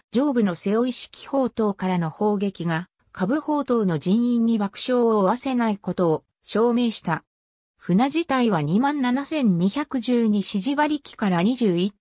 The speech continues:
点四三二ノットの速度を出すことに成功した。サンパウロも千九百十年五月末の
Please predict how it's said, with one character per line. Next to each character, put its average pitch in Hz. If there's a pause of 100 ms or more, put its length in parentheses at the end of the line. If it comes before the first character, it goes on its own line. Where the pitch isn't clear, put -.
点 202
四 208
三 285
二 294
ノ 277
ッ -
ト 214
の 190
速 240
度 175
を 160
出 190
す -
こ 170
と 180
に 160
成 165
功 175
し -
た。 - (520)
サ 240
ン 320
パ 339
ウ 311
ロ 240
も 175
千 240
九 247
百 190
十 247
年 208
五 233
月 254 (160)
末 170
の 165